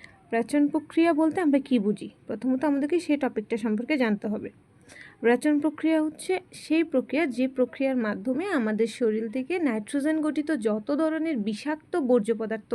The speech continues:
আছে সেগুলো বের করে দেওয়া হয়। এক কথায় শরীর থেকে নাইট্রোজেন গঠিত বিষাক্ত বর্জ্য পদার্থ বের করে দেওয়ার নামই হচ্ছে রেচন প্রক্রিয়া।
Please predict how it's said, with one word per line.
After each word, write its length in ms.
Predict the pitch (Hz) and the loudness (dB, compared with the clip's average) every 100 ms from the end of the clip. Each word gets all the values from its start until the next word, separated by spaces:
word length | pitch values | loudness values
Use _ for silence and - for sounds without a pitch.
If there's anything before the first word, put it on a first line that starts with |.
| - | -4
আছে 380 | 214 208 - 427 - - - _ | -6 -8 -6 -6 -6 -18 -20 _
সেগুলো 380 | - 269 240 330 | -2 0 2 0
বের 280 | 220 262 - | 4 4 4
করে 180 | 226 | 0
দেওয়া 220 | 196 185 196 | 0 -6 -8
হয়। 160 | 226 _ _ - - _ | -12 _ _ -20 -20 _
এক 160 | 214 - | -6 -2
কথায় 400 | 220 214 262 392 | -6 -4 -4 -4
শরীর 420 | - 240 208 226 | -2 0 0 0
থেকে 320 | 220 262 339 | -2 -4 -2
নাইট্রোজেন 580 | 320 208 208 254 240 302 | -2 -2 -4 -4 0 2
গঠিত 260 | 294 294 320 | 2 0 -2
বিষাক্ত 520 | 226 220 302 311 - | -2 -2 -4 -4 -4
বর্জ্য 320 | 302 254 226 | 2 2 2
পদার্থ 320 | 214 214 214 233 | -2 -6 -4 -4
বের 280 | 202 220 | 0 0
করে 200 | 226 294 | 0 0
দেওয়ার 280 | 302 302 302 | 2 2 2
নামই 320 | 269 220 220 | 0 -2 -2
হচ্ছে 280 | 214 208 370 | -4 -4 -4
রেচন 420 | 285 202 208 302 | -2 -4 -4 -8
প্রক্রিয়া। 420 | 294 262 262 - | -2 -2 -2 -6